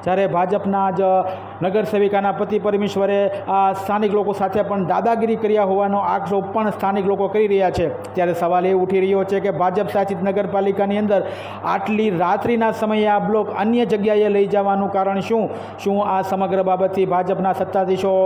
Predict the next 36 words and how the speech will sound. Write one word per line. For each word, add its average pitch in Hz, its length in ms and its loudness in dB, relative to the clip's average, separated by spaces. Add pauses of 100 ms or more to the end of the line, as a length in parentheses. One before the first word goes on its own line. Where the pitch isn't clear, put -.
(380)
જાણ 190 280 2
છે 208 280 0
કે 202 200 0
પછી 196 340 -2
મૌન 196 260 0
ધારણ 190 260 0
કરી 190 180 0
રહ્યા 196 240 2
છે, 190 160 -2
તેવો 190 260 2
સવાલ 208 340 0
પણ 196 200 -2
હવે, 202 220 2
અ, 185 560 0
વોર્ડ 185 300 0
નંબર 196 220 0
ત્રણના 196 420 0
સ્થાનિક 196 340 -2
લોકો 196 240 0
કરી 190 200 0
રહ્યા 196 220 2
છે. 190 180 0
પરંતુ 190 340 0
હાલમાં 202 480 0
તો 214 80 0
આ 196 140 2
સમગ્ર 208 400 0
પ્રકરણને 202 360 0
લઈને 202 260 0
સ્થાનિક 196 340 -2
રાજકારણમાં 190 640 0
ભારે 180 200 0
ગરમાવો 190 440 0
આવી 190 200 2
રહ્યો 208 200 2
છે 202 160 0